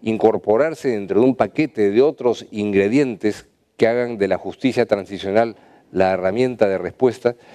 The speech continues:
son cosas en las cuales probablemente mucha gente al final quede parcialmente insatisfecha, pero es el único cauce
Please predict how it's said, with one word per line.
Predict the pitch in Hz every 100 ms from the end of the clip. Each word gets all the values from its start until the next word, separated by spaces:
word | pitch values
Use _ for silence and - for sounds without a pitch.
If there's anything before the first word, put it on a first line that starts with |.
| - _
son | - 110 110
cosas | 113 107 110 104
en | 92
las | 82
cuales | - 104 107 - _
probablemente | 113 143 143 131 139 120
mucha | 113 120 107
gente | 123 117
al | 101
final | 92 95 117 110 _ - - _
quede | - 110 117
parcialmente | 107 - 98 92 123 117 120 117 107
insatisfecha, | 98 90 92 92 - 117 117 113 _ _
pero | - 90
es | 101
el | - 101
único | 113 117 92
cauce | 90 113 95 98